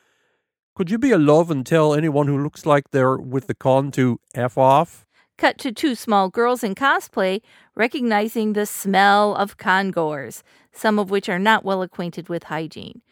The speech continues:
Speaker 2: We cut to an actor who played a Romulan on a T N G episode and his agent. He wants to go into the crowd, so he slips on a disguise. And then we cut back to Eddie, who meets a Julius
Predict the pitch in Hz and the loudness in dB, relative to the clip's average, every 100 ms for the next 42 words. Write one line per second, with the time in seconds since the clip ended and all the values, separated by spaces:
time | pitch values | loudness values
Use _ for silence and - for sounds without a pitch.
0 | _ _ 190 185 185 - 202 180 165 175 | _ _ -12 -6 -6 -6 -6 -4 -4 -4
1 | - 233 233 - 208 185 175 175 170 180 | -4 -6 -6 -6 -4 -2 0 2 2 2
2 | 185 185 202 160 170 170 - 175 170 202 | -2 -2 -2 -2 -2 -6 -8 -8 -6 -6
3 | 202 165 185 - 175 175 175 175 - 202 | -6 -6 -10 -6 -6 -6 -8 -8 -4 -4
4 | 240 196 - - _ _ _ 214 208 214 | -4 -6 -8 -14 _ _ _ -2 0 -2
5 | - 220 196 196 208 240 233 190 170 175 | -4 -4 -2 -2 -4 -6 -4 2 2 0
6 | 202 185 - 170 - 156 156 151 165 - | -4 -8 -6 -10 -6 -8 -8 -10 -12 -4
7 | 208 190 147 107 - _ _ _ - 320 | -2 0 -2 -6 -14 _ _ _ -10 -8
8 | 330 320 330 302 285 285 - 226 277 240 | -6 -6 -2 0 0 -2 -6 -2 -2 -2
9 | 180 226 202 202 - 170 170 214 233 240 | -4 -2 -2 -4 -2 -4 -4 -8 -6 -4
10 | 233 226 - | -2 -2 -4